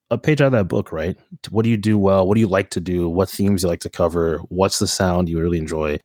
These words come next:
And how do you deepen that? How do you evolve that? How do you mix and match it? You know, really exploring what you do. And yeah, I think, yeah, punk bands, as you said, really hit that nail really hard,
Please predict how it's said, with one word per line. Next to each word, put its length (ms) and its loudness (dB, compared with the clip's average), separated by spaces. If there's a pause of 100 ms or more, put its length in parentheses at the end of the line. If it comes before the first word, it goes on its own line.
And 160 0
how 240 0
do 80 0
you 80 0
deepen 360 0
that? 240 -2
How 100 0
do 80 0
you 100 2
evolve 340 0
that? 300 0 (160)
How 200 2
do 80 -4
you 180 -6
mix 320 0
and 100 2
match 340 0
it? 180 -2
You 80 -10
know, 180 -10
really 240 0
exploring 640 0
what 240 -4
you 80 -2
do. 300 -2 (240)
And 280 -12
yeah, 180 0 (140)
I 60 -12
think, 180 -6 (120)
yeah, 160 -2
punk 180 -2
bands, 220 0
as 40 -4
you 60 -2
said, 300 0 (260)
really 460 2
hit 160 -2
that 120 2
nail 320 -2 (200)
really 220 2
hard, 280 0